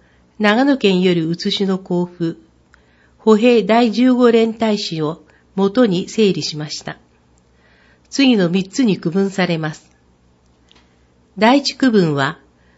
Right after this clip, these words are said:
昭和十六年三月から昭和十九年二月までの三年間。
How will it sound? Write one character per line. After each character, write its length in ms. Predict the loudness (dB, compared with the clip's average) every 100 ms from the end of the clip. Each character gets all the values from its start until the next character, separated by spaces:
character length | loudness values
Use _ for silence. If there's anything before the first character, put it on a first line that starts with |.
| _
昭 320 | 2 4 6
和 140 | 4
十 160 | 4 4
六 260 | 2 2 0
年 180 | 0
三 280 | 0 0 0
月 260 | -2 -4 -4
か 120 | -2
ら 220 | -2 -6 _
昭 300 | -8 2 4
和 140 | 4 2
十 240 | 0 0
九 140 | -2 -4
年 180 | -2
二 120 | -2 0
月 260 | -2 -2
ま 160 | -4 -2
で 120 | -2
の 120 | -4
三 300 | -2 -4 -2
年 200 | -4 -4
間。 300 | -6 -10 -12